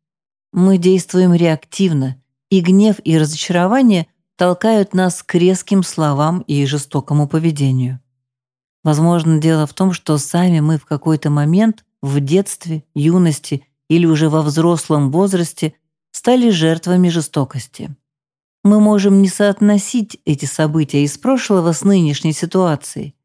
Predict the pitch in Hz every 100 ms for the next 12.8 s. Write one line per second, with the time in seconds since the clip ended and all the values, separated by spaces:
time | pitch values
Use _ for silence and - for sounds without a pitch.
0 | _ _ _ 160 160 151 139 - 233 254
1 | - 165 190 185 180 170 208 214 180 139
2 | 131 127 _ _ _ - 151 151 151 143
3 | 135 143 165 175 139 - - 139 135 175
4 | 208 214 208 202 196 _ _ _ - 202
5 | 254 247 190 196 202 220 - 160 160 202
6 | 233 202 180 165 143 - 170 180 156 143
7 | 143 139 123 143 156 156 151 156 - 143
8 | 151 151 139 135 131 143 147 135 120 120
9 | _ _ _ _ _ _ - 165 196 190
10 | 165 - 139 170 170 170 190 175 160 147
11 | - 147 - 143 143 139 - 208 202 156
12 | 147 147 135 139 131 190 180 147